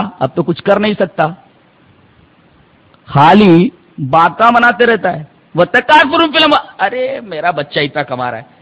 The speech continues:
وہ فلاں آسٹریلیا چلا گیا، فلاں لندن چلا گیا، امریکہ چلا گیا، فلاں پوسٹ کے اوپر ہے،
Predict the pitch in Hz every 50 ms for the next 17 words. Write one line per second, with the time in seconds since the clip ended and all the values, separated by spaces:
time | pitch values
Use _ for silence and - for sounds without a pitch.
0 | _ _ _ _ - 165 160 151 196 214 208 196 185 175 - - 185 185 180 190
1 | 196 190 165 180 165 156 151 139 147 151 143 139 139 131 135 160 185 185 165 170
2 | 190 208 220 220 226 214 202 170 175 156 147 139 131 135 131 127 139 - - _
3 | _ _ _ - 147 196 233 240 254 240 - 262 247 196 247 226 220 214 190 185
4 | 175 170 170 - - _ _ _ _ _ _ _ _ - 226 247 262 247 254 -
5 | 277 285 285 277 - - 277 262 262 - 269 269 269